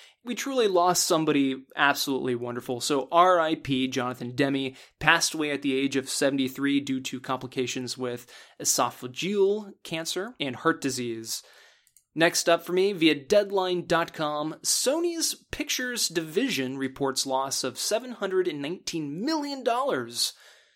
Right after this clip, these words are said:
Company's overall net profit takes fifty percent hit. This is written by Diana Lauderhose, and it says this.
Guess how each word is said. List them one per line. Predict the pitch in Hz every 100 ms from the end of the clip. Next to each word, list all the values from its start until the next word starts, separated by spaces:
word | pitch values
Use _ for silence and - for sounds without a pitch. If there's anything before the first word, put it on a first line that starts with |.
| _ _ _ _
Company's | - 147 143 139 131 135
overall | 160 135 135 135 127
net | 131 131 -
profit | - 214 208 202 -
takes | - 147 143 - - _
fifty | - 269 277 277
percent | 269 233 - - 156 165 - - _
hit. | 160 196 - - - -
This | 135
is | 123
written | 127 135
by | 135 123
Diana | 123 139 127 131 131 127 120 _ _ _
Lauderhose, | 123 131 208 254 139 131 127 165 269 285 - - _
and | 131 127
it | 180
says | - - 147 180 170 123
this. | 180 285 139 - - -